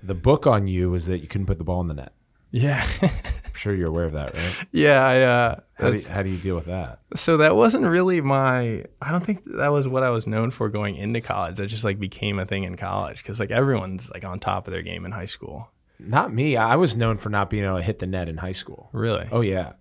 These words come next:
Speaker 1: Like, I, I would have one for eighteen shooting days.
Speaker 2: Yeah.
Speaker 1: Eighteen shots.
Speaker 2: Yeah.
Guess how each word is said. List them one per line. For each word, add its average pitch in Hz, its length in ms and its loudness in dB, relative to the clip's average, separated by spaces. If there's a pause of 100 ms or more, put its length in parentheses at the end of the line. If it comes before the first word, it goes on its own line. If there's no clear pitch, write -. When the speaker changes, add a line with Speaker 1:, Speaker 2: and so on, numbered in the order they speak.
Speaker 1:
Like, 107 180 -2
I, 120 160 4
I 127 160 2
would 143 100 4
have 110 160 2
one 95 220 -4
for 92 140 -8
eighteen 92 420 -6
shooting 87 320 -6
days. 65 320 -14
Speaker 2:
Yeah. 98 300 -2
Speaker 1:
Eighteen 120 400 -4
shots. - 640 -8
Speaker 2:
Yeah. - 340 -6